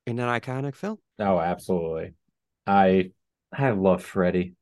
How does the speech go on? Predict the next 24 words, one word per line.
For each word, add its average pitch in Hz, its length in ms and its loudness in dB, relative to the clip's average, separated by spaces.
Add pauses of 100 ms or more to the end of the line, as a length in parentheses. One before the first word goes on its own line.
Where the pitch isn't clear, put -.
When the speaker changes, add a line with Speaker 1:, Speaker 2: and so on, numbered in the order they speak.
(140)
Speaker 1:
Me 131 220 4
Speaker 2:
He's 147 120 0
Speaker 1:
too. 131 60 2
Speaker 2:
got 113 240 6
such - 840 -2
potential 95 1000 0 (640)
as 90 320 -2
a 90 320 0 (260)
horror 95 580 2
villain, 98 500 0 (240)
a - 40 -16
horror 98 460 0
monster, 92 760 -4 (440)
slasher, 92 840 -4 (380)
killer, 92 520 0 (240)
dream. 95 920 0 (340)
Speaker 1:
<laughs> - 300 -6
Speaker 2:
I 233 460 4 (580)
don't 104 300 -2
know. 104 260 -2 (560)
Insert 127 560 2
whatever 113 560 0
sort 113 300 -2
of 101 220 -4